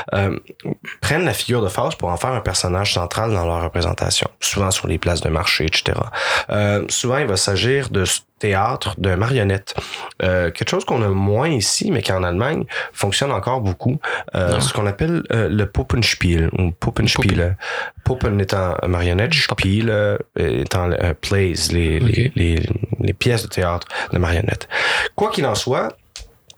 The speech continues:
Speaker 1: le mythe s'exporte très bien parce que, euh, en mille cinq cent quatre-vingt-douze, soit juste cinq ans après l'apparition originale de l'Historia, euh,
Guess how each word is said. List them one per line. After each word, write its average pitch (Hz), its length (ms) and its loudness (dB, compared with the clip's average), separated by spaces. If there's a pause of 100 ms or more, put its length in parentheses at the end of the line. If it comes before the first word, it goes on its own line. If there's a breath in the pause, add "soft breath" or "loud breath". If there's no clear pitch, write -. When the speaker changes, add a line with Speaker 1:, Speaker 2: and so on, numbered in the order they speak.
Speaker 1:
le 101 200 2
mythe 139 360 0 (140)
s'exporte - 600 0
très 110 220 0
bien 104 260 2
parce - 240 -2
que, - 360 -2 (220)
euh, - 600 0
en 90 340 -2
mille 139 180 2
cinq 92 200 2
cent - 120 2
quatre-vingt-douze, 107 680 0
soit 104 260 2
juste 123 300 0
cinq - 460 2
ans 147 120 0
après 101 320 2 (300 loud breath)
l'apparition 90 640 0
originale 90 420 0
de 92 60 4
l'Historia, 98 580 0 (460 loud breath)
euh, 95 440 0